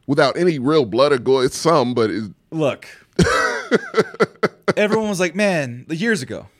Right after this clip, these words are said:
Speaker 2: when
Speaker 1: Yeah.
Speaker 2: Teddy Perkins was first real, you know, launched, you could not hear about Teddy Perkins.
Speaker 1: You couldn't.
Speaker 2: He was a weird looking guy. He obviously looked like Michael
Speaker 1: Got a lot of
Speaker 2: Jackson.
Speaker 1: people to watch the show.
Speaker 2: Right.
Speaker 1: Yeah.
Speaker 2: And he was at one of the, uh, awards.
Speaker 1: Yeah.
Speaker 2: I forget.
Speaker 1: Emmys,
Speaker 2: Like,
Speaker 1: I think.
Speaker 2: Em-,
Speaker 1: Or
Speaker 2: Emmys or
Speaker 1: Golden
Speaker 2: something.
Speaker 1: Globes, one of the two.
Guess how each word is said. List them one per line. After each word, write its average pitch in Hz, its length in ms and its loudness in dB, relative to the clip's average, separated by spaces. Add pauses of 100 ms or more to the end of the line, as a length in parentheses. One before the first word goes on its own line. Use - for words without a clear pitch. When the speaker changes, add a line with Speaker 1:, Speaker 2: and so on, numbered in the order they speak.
Speaker 2:
when 135 100 -4
Speaker 1:
Yeah. - 40 -2
Speaker 2:
Teddy 170 200 2
Perkins 160 400 -4
was 143 100 -10
first - 300 2
real, 202 360 0
you 196 80 4
know, 170 60 4
launched, 143 300 0
you 175 60 -4
could 226 140 0
not 196 400 0
hear 120 140 -8
about 90 200 -10
Teddy 85 180 -12
Perkins. - 240 -14
Speaker 1:
You 135 60 -10
couldn't. 143 200 0
Speaker 2:
He - 60 -20
was 139 80 -10
a 135 40 -6
weird 156 260 0
looking 160 280 -2
guy. 131 360 4
He 117 220 -8
obviously 127 300 -4
looked 120 140 -6
like 123 80 -4
Michael 120 240 -4
Speaker 1:
Got 117 300 0
a 151 40 0
lot 156 120 2
of 151 80 0
Speaker 2:
Jackson. - 40 -4
Speaker 1:
people 135 180 -2
to 135 40 0
watch 139 240 -4
the 127 60 -18
show. - 300 -14 (260)
Speaker 2:
Right. 127 360 -2
Speaker 1:
Yeah. 113 160 -10 (320)
Speaker 2:
And 151 140 0
he 180 80 2
was 175 160 2
at 180 180 2
one 180 140 0
of 202 80 -2
the, 190 240 2
uh, 175 80 2
awards. 185 680 -4
Speaker 1:
Yeah. 160 160 4
Speaker 2:
I 110 40 2
forget. 107 380 -4
Speaker 1:
Emmys, 143 280 -2
Speaker 2:
Like, 156 160 -2
Speaker 1:
I - 20 -20
think. 180 220 -6
Speaker 2:
Em-, 143 140 -6
Speaker 1:
Or 107 40 -10
Speaker 2:
Emmys 156 220 -2
or - 20 -2
Speaker 1:
Golden 123 240 6
Speaker 2:
something. 131 80 -4
Speaker 1:
Globes, 135 300 0
one 135 180 -4
of 120 60 -4
the 104 80 -4
two. 101 260 -8